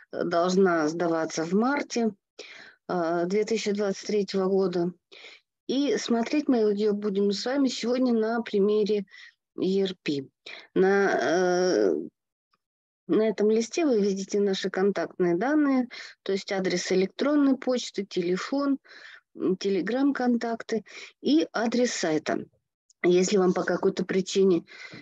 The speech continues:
оказалось неудобно время проведения вебинара или вы досмотреть до конца, например, не смогли, то вы можете на сайте, а,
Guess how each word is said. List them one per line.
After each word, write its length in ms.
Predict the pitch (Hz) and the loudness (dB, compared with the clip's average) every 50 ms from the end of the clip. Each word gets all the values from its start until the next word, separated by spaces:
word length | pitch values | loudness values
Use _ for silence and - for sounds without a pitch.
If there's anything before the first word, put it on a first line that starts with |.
| - _ _ _ _ - | -20 _ _ _ _ -8
оказалось 640 | - 165 180 190 196 185 202 190 180 185 - - | -6 -4 -2 -2 -2 -2 0 0 0 -2 -2 0
неудобно 500 | 214 220 240 247 339 370 - 294 254 226 | 0 2 2 2 2 4 4 4 2 2
время 360 | 220 214 220 214 214 208 196 | 2 2 2 2 2 2 0
проведения 680 | 196 202 202 196 196 202 185 185 214 208 202 208 202 196 | 0 -2 0 0 0 0 0 0 0 0 0 0 0 0
вебинара 600 | 190 190 185 180 185 190 190 185 185 180 180 180 | 0 0 0 0 2 0 0 0 -2 -4 -4 -4
или 140 | 170 165 165 | -2 -2 -2
вы 100 | 165 165 | -2 -4
досмотреть 560 | 160 175 170 - 190 180 185 185 185 175 151 | -4 -6 -6 -4 -4 -4 -2 -2 -2 -4 -4
до 100 | - 170 | -4 -6
конца, 400 | - - 180 175 190 - 277 302 | -6 -4 0 0 0 0 0 0
например, 560 | 311 302 285 277 - 247 240 233 233 233 220 214 | 0 0 0 0 -2 -2 0 0 0 -2 -2 0
не 140 | 226 214 | 0 -2
смогли, 540 | 208 - - 214 214 214 208 202 202 196 196 _ _ - - - - - _ | -2 -2 -4 -4 -2 -2 -2 0 -2 -2 -4 _ _ -20 -20 -20 -20 -18 _
то 100 | - 277 | -6 -4
вы 140 | 285 311 294 | -2 0 0
можете 440 | 269 240 240 226 220 208 - - 202 | 0 0 0 -2 -4 -4 -4 -2 0
на 160 | 214 214 226 | 0 0 0
сайте, 520 | 226 - 311 339 359 330 - - 226 220 - - - - - - - | -2 -4 -4 -4 -4 -4 -4 -4 -6 -6 -6 -10 -18 -18 -16 -10 -8
а, 320 | 190 185 190 190 175 180 | -4 -2 -2 0 0 0